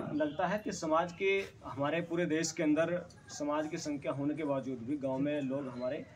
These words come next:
एकजुट नहीं हो पाते। पता नहीं,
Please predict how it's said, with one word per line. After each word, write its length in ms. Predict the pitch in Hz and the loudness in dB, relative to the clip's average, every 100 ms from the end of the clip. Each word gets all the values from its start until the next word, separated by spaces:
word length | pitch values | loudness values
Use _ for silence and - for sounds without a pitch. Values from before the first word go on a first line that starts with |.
| - - - - 127 | -20 -20 -20 -12 -6
एकजुट 300 | 131 127 165 143 175 | -4 -2 -4 -4 -2
नहीं 180 | 180 190 | 0 4
हो 140 | 175 | 2
पाते। 360 | 139 - - - - - - - - - - - - - - - - 403 427 415 381 - - 480 | 2 -4 -10 -16 -16 -14 -14 -16 -18 -18 -18 -16 -16 -16 -18 -18 -18 -16 -14 -14 -14 -14 -12 -6
पता 240 | 294 - 175 | -2 2 4
नहीं, 280 | 175 196 | 6 4